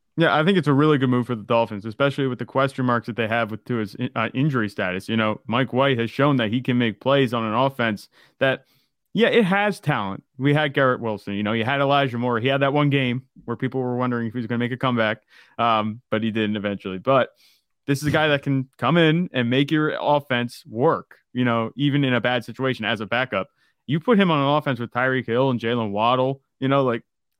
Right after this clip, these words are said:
I like that. And maybe even Miles Sanders by the time everything is said and done with free agency, agency. I know that you, did you predict him? I think I remember seeing you predict him somewhere. I think in our post,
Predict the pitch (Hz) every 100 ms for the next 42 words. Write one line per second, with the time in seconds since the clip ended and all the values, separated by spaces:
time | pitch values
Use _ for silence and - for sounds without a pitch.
0 | - - 262 131 139 - 98 95 120 170
1 | 208 175 156 151 139 135 151 139 135 120
2 | 131 123 123 117 123 117 - 113 107 120
3 | 120 98 _ _ 123 - 147 185 123 107
4 | 113 104 _ - 135 120 113 120 117 135
5 | 127 123 131 139 127 - _ _ - 135
6 | 220 277 277 269 285 160 208 202 165 151
7 | 127 143 135 123 127 131 120 110 127 127
8 | 101 101 175 147 117 - 160 85